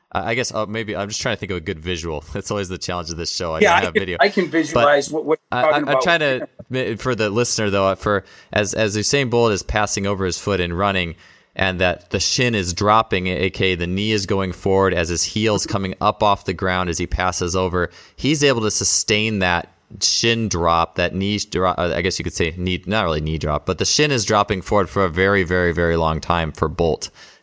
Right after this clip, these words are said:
Speaker 1: 'cause he's very good at that action. And of course, his heel is coming up. It's not staying glued to the ground.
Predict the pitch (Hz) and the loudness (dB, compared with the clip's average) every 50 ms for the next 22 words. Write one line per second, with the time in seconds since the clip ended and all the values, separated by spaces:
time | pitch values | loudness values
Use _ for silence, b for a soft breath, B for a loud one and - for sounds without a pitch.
0 | B - 92 - 104 92 85 85 87 87 87 82 69 - 80 82 80 - 80 78 | B -2 -2 0 0 0 0 0 2 2 2 2 2 0 0 0 2 0 0 2
1 | 76 78 78 - - 82 76 73 82 80 - - 90 85 - - 78 - - - | 2 2 0 0 0 -2 -2 -2 -2 -4 -2 -2 -2 -2 -2 -2 -2 -2 0 2
2 | 104 101 90 85 - - - - 87 82 80 87 85 - - - - - 82 82 | 2 2 2 2 0 -2 -2 -2 -2 0 0 -2 -2 -2 -4 -6 -4 -2 0 0
3 | 82 85 - - - 85 85 82 76 85 82 82 76 80 76 76 78 - 98 110 | 0 0 -2 -2 -4 -2 -2 0 0 0 0 0 0 0 0 0 0 2 2 4
4 | 113 113 107 | 4 4 2